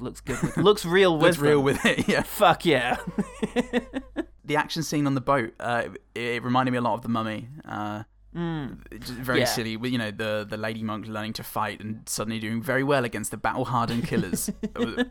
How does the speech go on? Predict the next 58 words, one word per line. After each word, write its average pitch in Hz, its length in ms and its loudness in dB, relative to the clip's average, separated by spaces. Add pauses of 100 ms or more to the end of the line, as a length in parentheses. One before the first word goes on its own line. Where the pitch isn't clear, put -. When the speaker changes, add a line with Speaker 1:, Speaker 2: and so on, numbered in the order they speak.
(140)
Speaker 1:
Yay. 165 360 6
Speaker 2:
it 151 40 4
was, 147 160 2 (220)
it 151 100 0
was 131 120 -2
very 143 220 6
Speaker 1:
Main 135 60 4
Speaker 2:
much. 127 260 4
Speaker 1:
character. 95 200 -10 (120)
Speaker 2:
It 123 80 -2
was, 120 180 -4
it 127 100 -4
was 117 160 -6
just - 300 -6
a, 107 460 -4 (240)
"Hey, 226 240 -2
I've - 120 4
got 135 120 2
a - 20 0
scimitar, 127 540 2
everyone. 117 320 -2
Let's, 165 260 -4
let's 139 200 -4
see 139 140 -2
what 135 100 0
I 139 60 2
can 147 120 -4
do 143 140 -4
with 151 100 -2
this." - 260 -6 (280)
Speaker 1:
<laughs> - 280 0
Speaker 2:
Um, 113 400 2
and 139 80 2
also, 135 480 4 (160)
they 127 140 4
were 131 80 6
actually, 131 420 0
it 127 60 0
was 123 120 0
a 131 40 0
boat 135 420 4
on 127 260 4
water, 131 480 -2 (280)
uh, 170 300 -2
Speaker 1:
Mm. 143 60 -4
Speaker 2:
where 107 180 -4
they 107 100 -6
were 107 100 -6
filming 120 360 -2
this. 82 340 -8
The - 80 -6
boat 170 240 0
didn't 160 160 -2
look 139 80 0
like 127 160 0
it - 40 -2
was 127 120 0
moving. 120 460 -2